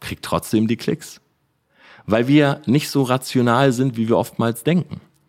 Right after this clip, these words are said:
Ja, wir finden den Typen nicht gut, aber wir gucken trotzdem sein Video. Natürlich lieben wir es nicht, wenn jemand einen Unfall hat, aber viele bleiben stehen und wollen gucken.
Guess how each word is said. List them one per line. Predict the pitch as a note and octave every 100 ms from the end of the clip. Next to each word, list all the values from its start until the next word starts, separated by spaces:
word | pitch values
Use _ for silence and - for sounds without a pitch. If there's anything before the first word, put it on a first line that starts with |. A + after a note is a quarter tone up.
| _ _ _ -
Ja, | G#2 A#2+
wir | G2+ A2 G#2
finden | - F#3 D3
den | C#3+
Typen | - C#3+
nicht | B2+ -
gut, | G#2+ E2+ - _ _ _ _ _ _
aber | - - F2+
wir | E2
gucken | - - -
trotzdem | - F2+ - - G#2+ G#2 G#2 A#2+ -
sein | A2 G#2+
Video. | F2 C#2+ - - _ _ _ - -
Natürlich | A2+ G#3 A#3 E3 F#2+ F#2+ _
lieben | G#2+ C#3+ C3 G#2
wir | G#2+
es | F#2
nicht, | G2+ -
wenn | F#2
jemand | F2+ F2
einen | F#2
Unfall | - F3 - F2 D2
hat, | - - _ _ _ _ _ _
aber | F#2+ F2
viele | - G2+ G2+
bleiben | G2 F#2+ G2
stehen | - G2+
und | G#2
wollen | G#2+ A#2
gucken. | - - -